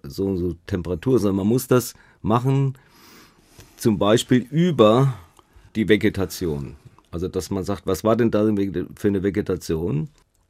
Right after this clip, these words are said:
Und das kann man aus Pollen, äh, schließen, aus fossilen Pollen oder aus fossilen Blättern. Und dann sagt man, okay,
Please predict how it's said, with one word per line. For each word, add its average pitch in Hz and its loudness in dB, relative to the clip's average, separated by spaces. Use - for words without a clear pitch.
Und 92 -8
das 82 -8
kann 95 -4
man 98 -2
aus 92 -6
Pollen, 127 6
äh, 107 2
schließen, 113 0
aus 92 -4
fossilen 98 -2
Pollen 113 0
oder 90 0
aus 92 -2
fossilen 98 -4
Blättern. 127 -2
Und 90 -4
dann 95 -4
sagt 110 -4
man, 131 -4
okay, 113 0